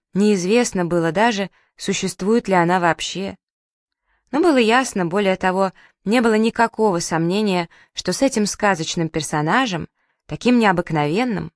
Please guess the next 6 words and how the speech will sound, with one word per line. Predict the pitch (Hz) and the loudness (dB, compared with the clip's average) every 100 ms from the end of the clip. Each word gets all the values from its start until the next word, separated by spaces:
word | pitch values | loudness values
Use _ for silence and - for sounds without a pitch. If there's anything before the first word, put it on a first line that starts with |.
| _ _ _ _ | _ _ _ _
могли | - 160 285 | -6 0 0
происходить | 254 240 - 202 220 240 | 2 0 0 0 0 -2
только | - 196 - | -2 -4 -4
самые | 170 - 226 277 247 | -6 -2 0 2 2
невероятные | 220 196 175 170 175 165 160 | 2 2 2 2 0 -2 -4
приключения. | 147 156 160 156 151 147 156 | -4 -6 -6 -6 -8 -8 -10